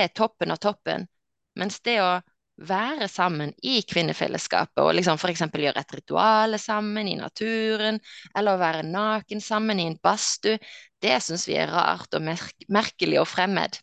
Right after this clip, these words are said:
Men så la du til at det er jo akkurat i det sårbare, i det nakne, i det naturlige,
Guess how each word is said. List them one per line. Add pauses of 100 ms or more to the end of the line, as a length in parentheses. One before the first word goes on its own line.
(1120)
Men
så
la
du
til
at (560)
det
er
jo (240)
akkurat (100)
i
det
sårbare, (480)
i
det
nakne, (560)
i
det
naturlige,